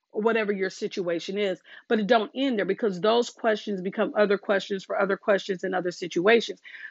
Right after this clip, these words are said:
which is why when you can rectify that and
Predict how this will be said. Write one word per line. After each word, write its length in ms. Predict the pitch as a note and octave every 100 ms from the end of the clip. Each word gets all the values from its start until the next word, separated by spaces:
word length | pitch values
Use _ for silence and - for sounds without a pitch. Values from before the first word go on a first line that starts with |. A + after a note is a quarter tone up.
| _
which 280 | F#3 C4+ -
is 160 | C4 G3+
why 300 | A3 G#3 G3+
when 180 | G#3
you 100 | G3
can 220 | G3+ F3+ E3+
rectify 640 | G#3 A3+ G3+ - F3 E3
that 340 | E3+ D#3+ E3 -
and 180 | G3+